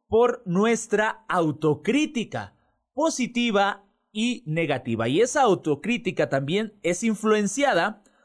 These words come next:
por situaciones emocionales y situaciones externas a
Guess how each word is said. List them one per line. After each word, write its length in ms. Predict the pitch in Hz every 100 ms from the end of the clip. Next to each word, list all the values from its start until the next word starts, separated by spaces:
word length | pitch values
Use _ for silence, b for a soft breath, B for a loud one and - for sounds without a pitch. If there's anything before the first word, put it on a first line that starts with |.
| b b
por 200 | 226 254
situaciones 880 | 254 202 123 120 170 185 196 233 - b b b b _ _ _
emocionales 840 | 113 151 269 247 175 147 143 156 -
y 100 | 135
situaciones 640 | 185 - 131 147 143 -
externas 920 | 165 160 - 196 196 170 147 165 - - _ _ _
a 380 | 160 190 190